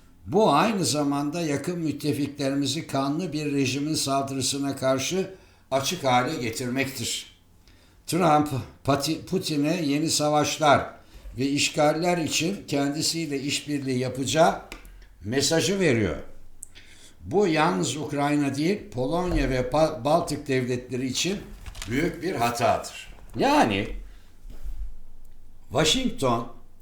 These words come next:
çürüyor. Onu anlıyoruz burada. Washington'un bir süper gücün başkenti olarak çürüdüğünü anlıyoruz. Böyle bir adam çıkmış,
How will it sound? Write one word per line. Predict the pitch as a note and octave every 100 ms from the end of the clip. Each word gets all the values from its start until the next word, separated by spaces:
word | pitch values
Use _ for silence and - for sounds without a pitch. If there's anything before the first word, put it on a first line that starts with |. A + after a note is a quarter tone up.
| - - - - - - - - - - -
çürüyor. | - B2+ A#2+ C3 D2 - - - - - - - - - - - - - - - -
Onu | D3 A#3+
anlıyoruz | C4+ C#3 F#2 D2+ C2+ - -
burada. | - - - - - - -
Washington'un | G2+ - G#3 G3 B2+ G2 F3+ G#3 - - _ - - - - -
bir | A2
süper | C3 D3 - C#3+ A2+
gücün | G2+ F#2+ G2 G2
başkenti | G2+ A#2+ - G#2+ G2 F#2+ F#2+
olarak | F2+ F2+ D3+ F#3+ - - - - -
çürüdüğünü | - G#2+ G#2+ F#2+ G#2+ G#2+ G3+
anlıyoruz. | - - - - - - - - - - - - - _ _ _ _ - - - - -
Böyle | C#3+ D#3 C3+
bir | A#2+ G2+ F#2+
adam | G2+ A2 C3+
çıkmış, | - - F2 C3+ D3 - -